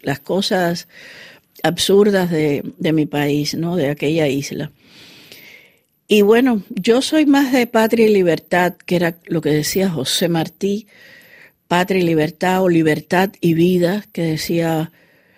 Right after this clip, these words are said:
Osvaldo Payá Sardiñas, el líder del Movimiento Cristiano Liberación, que fue asesinado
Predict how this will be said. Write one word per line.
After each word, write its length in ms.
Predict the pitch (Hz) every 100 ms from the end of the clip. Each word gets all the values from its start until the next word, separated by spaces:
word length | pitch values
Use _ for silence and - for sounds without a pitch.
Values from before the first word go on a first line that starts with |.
| _ _ _ _ _ _ _
Osvaldo 440 | 170 160 165 180 170
Payá 500 | 156 147 151 160 170
Sardiñas, 840 | 175 156 151 170 180 196 196 -
el 440 | 160 156 147 147
líder 280 | 156 170 180
del 140 | 175
Movimiento 420 | 156 151 156 160 160
Cristiano 460 | 160 151 160 156
Liberación, 720 | 156 151 156 165 - 156 156
que 140 | 160 151
fue 140 | -
asesinado 800 | 147 170 - 151 151 156 165 185